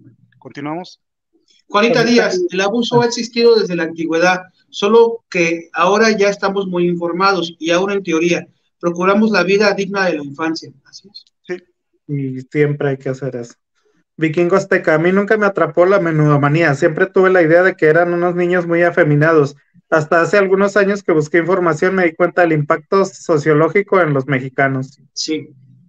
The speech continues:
Speaker 1: Y no nada más en, en los mexicanos, en toda América Latina,
Speaker 3: Sí.
Speaker 1: España y Estados Unidos. Si ellos no hubieran tenido el éxito que tuvieron,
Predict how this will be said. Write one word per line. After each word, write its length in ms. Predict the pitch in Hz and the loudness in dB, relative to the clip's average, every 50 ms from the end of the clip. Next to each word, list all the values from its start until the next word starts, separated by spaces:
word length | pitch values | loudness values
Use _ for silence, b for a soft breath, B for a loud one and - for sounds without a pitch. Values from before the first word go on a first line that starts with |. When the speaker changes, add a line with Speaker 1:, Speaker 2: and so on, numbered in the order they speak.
| _ - | _ -18
Speaker 1:
Y 80 | 180 | -12
no 120 | 147 160 170 | -8 -6 -6
nada 200 | 180 190 190 180 | -4 -4 -4 -6
más 220 | 180 185 - - | -6 -8 -8 -8
en, 300 | 190 165 151 143 147 - | -8 -8 -8 -10 -12 -14
en 360 | 160 139 131 127 127 131 135 139 | -14 -14 -14 -12 -12 -12 -14 -14
los 160 | 131 120 110 | -16 -16 -16
mexicanos, 520 | 120 117 - - 165 208 202 165 - - _ _ _ _ _ _ | -18 -20 -14 -10 -8 -8 -8 -8 -10 -12 _ _ _ _ _ _
en 140 | 127 120 120 | -20 -16 -10
toda 220 | - 160 165 170 | -6 -6 -4 -4
América 400 | 165 160 156 160 165 170 - 165 | -6 -6 -8 -10 -10 -10 -10 -10
Latina, 360 | 156 151 143 147 156 156 165 160 | -10 -10 -10 -12 -10 -8 -8 -8
Speaker 3:
Sí. 80 | 135 | -8
Speaker 1:
España 240 | - 165 156 165 170 | -10 -12 -10 -10 -10
y 40 | 156 | -10
Estados 280 | 139 - 165 156 - | -10 -10 -10 -10 -10
Unidos. 280 | 160 180 190 170 - - b b b b | -10 -10 -10 -10 -12 -14 b b b b
Si 340 | b - - 147 147 160 - _ _ _ _ _ _ - | b -20 -20 -20 -20 -20 -20 _ _ _ _ _ _ -12
ellos 300 | 185 180 190 202 196 175 | -10 -8 -6 -4 -4 -4
no 60 | 180 175 | -6 -6
hubieran 180 | 175 180 170 | -8 -8 -10
tenido 240 | - 160 156 156 160 | -10 -10 -10 -10 -10
el 80 | 147 147 | -10 -12
éxito 420 | - - - 170 151 143 - _ _ | -14 -12 -10 -10 -10 -10 -12 _ _
que 120 | - 117 | -20 -20
tuvieron, 680 | - - 117 113 110 131 143 147 147 160 185 208 214 | -20 -20 -18 -16 -14 -10 -8 -8 -6 -6 -8 -10 -12